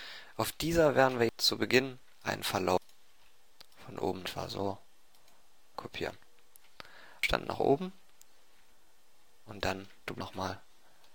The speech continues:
R, G und T für transvertikal spiegeln. Unteren Verlauf setzen wir auf etwa achtzig Prozent. Uns diese Ebene erneut aus, werden wir hier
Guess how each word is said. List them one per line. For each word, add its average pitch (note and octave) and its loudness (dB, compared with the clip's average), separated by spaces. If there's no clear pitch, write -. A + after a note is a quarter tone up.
R, F2 0
G F#2+ 4
und - -2
T A#2+ 8
für - 0
transvertikal F#2 2
spiegeln. - -6
Unteren G2+ -2
Verlauf F#2 4
setzen - 0
wir E2+ 0
auf - -4
etwa - 0
achtzig - -6
Prozent. - -2
Uns - -2
diese F#2+ 0
Ebene F#2 0
erneut G2 6
aus, B2+ 8
werden F#2+ 0
wir F#2 0
hier G2 2